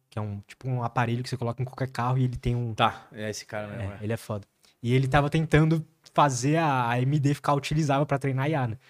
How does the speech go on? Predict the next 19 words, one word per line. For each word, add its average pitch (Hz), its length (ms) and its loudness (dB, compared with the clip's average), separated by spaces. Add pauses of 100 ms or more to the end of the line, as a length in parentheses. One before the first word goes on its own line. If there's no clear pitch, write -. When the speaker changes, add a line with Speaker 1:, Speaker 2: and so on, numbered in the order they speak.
(400)
Speaker 1:
E, 185 100 -2
cara, 214 400 -2
ele 117 120 0
é 127 40 2
foda. 131 400 0
E 143 400 0
ele 143 200 -2
ficava 139 300 0
puto 202 320 0
porque 135 220 -4
os 139 100 -2
caras 147 540 -6 (380)
não 143 200 2
ajudavam 196 540 4
ele, 107 160 2
da 113 120 -2
A 120 40 0
M 120 140 -2
D. 110 180 -6